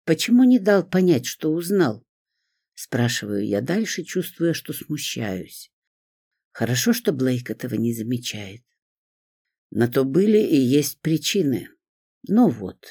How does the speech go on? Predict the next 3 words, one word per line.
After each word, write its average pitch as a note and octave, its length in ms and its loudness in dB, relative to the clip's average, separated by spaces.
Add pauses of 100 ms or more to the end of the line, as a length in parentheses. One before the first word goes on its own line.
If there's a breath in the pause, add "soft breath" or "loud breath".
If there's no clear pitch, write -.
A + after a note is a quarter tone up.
(180)
начинается. G#2 920 -6 (840)
И - 80 -20
теперь E3+ 540 0